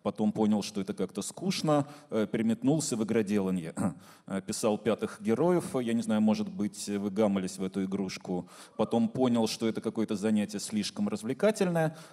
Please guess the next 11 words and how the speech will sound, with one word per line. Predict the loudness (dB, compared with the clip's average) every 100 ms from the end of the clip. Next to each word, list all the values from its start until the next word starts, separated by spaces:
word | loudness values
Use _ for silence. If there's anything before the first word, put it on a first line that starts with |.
| -14
и, | -4 0 2
э, | 2 2 4 6 4 2
устроился | 0 2 2 2 0
в |
Яндекс. | 0 0 0 -4 -10 -4
<clears throat> |
В | 0 2
Яндекс | 4 2 2 -2 0
я | 0
устроился | 0 0 0 0 0 -4
разработчиком, | -4 -2 2 2 2 0 2 2 2